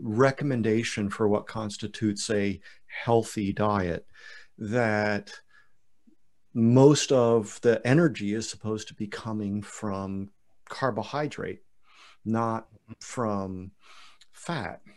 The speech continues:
So this gets to the heart of what you're talking about when you say a keto diet or a ketogenic diet or a restricted carbohydrate diet. I mean, we're, we're gonna put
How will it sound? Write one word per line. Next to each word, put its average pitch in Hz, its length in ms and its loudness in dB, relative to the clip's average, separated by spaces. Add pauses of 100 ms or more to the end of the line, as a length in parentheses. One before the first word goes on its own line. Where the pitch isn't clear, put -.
(640)
So 107 1120 0 (680)
this 135 840 0
gets - 300 0
to 120 120 -6
the 101 100 -4
heart 120 540 -4
of 101 540 -4
what 107 340 -2
you're 98 140 -4
talking 123 580 -8
about 92 440 -8
when 101 200 -2
you 101 120 -2
say 98 540 -6 (500)
a 95 120 -6
keto 113 580 0
diet 98 600 -4
or 92 240 -8
a 87 60 -10
ketogenic 101 760 -4
diet 90 460 -8
or 92 580 -6 (420)
a 101 320 -4
restricted 104 600 -2
carbohydrate 101 760 -4
diet. 92 400 -8
I 95 40 -16
mean, 85 220 -12
we're, 85 200 -14
we're 98 160 -10
gonna 90 260 -8
put - 300 -10